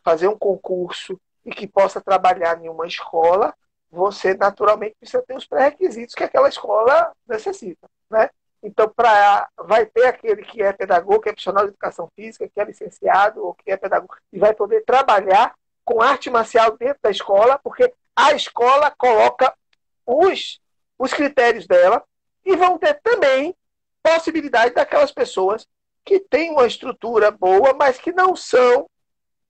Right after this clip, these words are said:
para trabalhar através de convênios com, com instituições. Vou dar um exemplo. Tem um convênio com a federação, a escola vai fazer e essa federação vai se encarregar da,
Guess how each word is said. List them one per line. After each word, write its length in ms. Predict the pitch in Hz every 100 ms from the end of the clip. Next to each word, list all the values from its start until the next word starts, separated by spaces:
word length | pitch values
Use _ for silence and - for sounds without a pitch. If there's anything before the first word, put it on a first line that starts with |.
| _ _
para 280 | 262 247 247
trabalhar 800 | 247 240 240 196 175 180 220 220 _ _
através 800 | - 240 247 233 170 196 208 220
de 140 | 185 -
convênios 880 | 311 302 202 185 202 208 277 - _ _ _ _
com, 520 | - 226 247 285 302 - _ -
com 720 | 220 269 285 294 262 226 208
instituições. 600 | - 254 320 - 185 165
Vou 140 | 185
dar 120 | 202 233
um 60 |
exemplo. 420 | 269 190 180 - _ _ _ -
Tem 120 | 202
um 80 | 208
convênio 720 | 240 214 190 220 294 311 - -
com 280 | 220 233
a 240 | 220 196 170
federação, 1000 | - 196 196 180 - - 220 240 302 311 _ _ -
a 120 | -
escola 440 | - - 214 214
vai 160 | 202 214
fazer 440 | 233 233 214 240
e 60 | 254
essa 200 | 247 240
federação 500 | 240 240 226 233 262
vai 140 | 254
se 120 | -
encarregar 680 | 262 254 240 233 208 214 247
da, 140 | 247